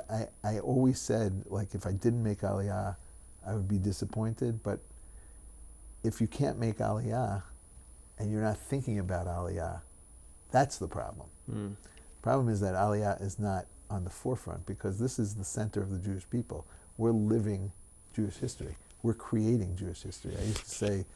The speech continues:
Speaker 1: I said once to someone that, uh, you know, living here is being the player in the game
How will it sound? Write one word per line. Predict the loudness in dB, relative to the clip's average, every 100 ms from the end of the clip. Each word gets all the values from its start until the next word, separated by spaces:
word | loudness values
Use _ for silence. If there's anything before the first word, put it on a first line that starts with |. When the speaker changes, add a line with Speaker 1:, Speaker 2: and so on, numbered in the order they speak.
| -20 -20 -20 -14 -8
Speaker 1:
I |
said | -2 0
once | 2 0 0
to | -4
someone | -4 -2 0 0 0
that, | 0 -2 -2
uh, | 0 0 -2 -10 -20 -20 -20 -20 -20 -6
you | -2
know, | 0 0 -4 -10 -16 -2
living | 4 4 4 2
here | 2 2 2 0 -4
is | -4 -4
being | 0 0 0 0 -4 -8 -18 -20 -20 -20 -20 -20 -20 -16 -8
the | -8
player | 0 4 4 4
in | 0
the | -2
game | -2 -4 -4 -6